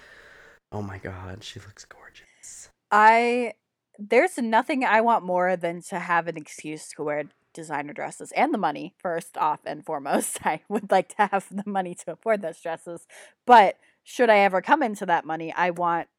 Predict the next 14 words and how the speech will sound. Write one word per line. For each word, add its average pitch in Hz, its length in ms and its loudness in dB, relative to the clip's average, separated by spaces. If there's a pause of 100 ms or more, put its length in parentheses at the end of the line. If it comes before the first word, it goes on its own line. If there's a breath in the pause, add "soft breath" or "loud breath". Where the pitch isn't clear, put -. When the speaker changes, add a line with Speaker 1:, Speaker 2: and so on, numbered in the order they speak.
(140)
Speaker 2:
events 160 600 -10
to 185 100 -12
wear 165 180 -2
those 135 300 -12
too, - 440 -14
because 156 440 -12
I 156 460 -6 (300)
love 165 340 -4 (420)
fashion 175 580 -4
despite 170 540 -6
my 151 180 -8
hobo 156 340 -10
<laughs> - 20 -8
exterior. 202 880 -2